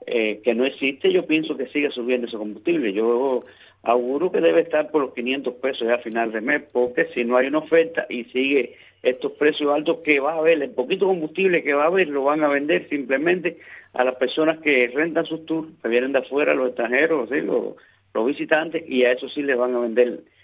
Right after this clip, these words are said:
el combustible en, en, en divisa. En, en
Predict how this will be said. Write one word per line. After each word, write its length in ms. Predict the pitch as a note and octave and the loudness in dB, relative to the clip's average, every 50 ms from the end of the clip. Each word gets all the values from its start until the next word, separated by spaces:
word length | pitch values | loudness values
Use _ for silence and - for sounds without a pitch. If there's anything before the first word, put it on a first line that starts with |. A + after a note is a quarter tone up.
| _ _ _ _ | _ _ _ _
el 140 | - A2+ - | -8 -6 -4
combustible 920 | - A2+ A2 A2 A2+ - _ E3 F3 F3+ F#3 F#3 F3 - - B2 B2+ A#2+ | -4 -4 -4 -4 -8 -6 _ 2 2 2 2 2 0 0 0 2 2 2
en, 420 | A#2+ A#2 A2 G#2+ G#2 G#2 - - - _ _ | 2 0 -4 -6 -8 -10 -10 -12 -16 _ _
en, 480 | - A#2+ B2 A#2+ A#2 A2+ A2+ A2 G#2+ A2+ | 0 0 0 0 -2 -4 -6 -6 -6 -4
en 180 | A#2 A#2 A2+ | -4 -4 -2
divisa. 380 | A2 A#2 A2+ - - F#3+ - D#3+ | -2 -2 -2 -2 -4 0 0 0
En, 160 | C3 B2 A#2 A#2 A#2 A2+ A2+ | 0 0 -2 -2 -2 -2 -2
en 120 | A2 | -4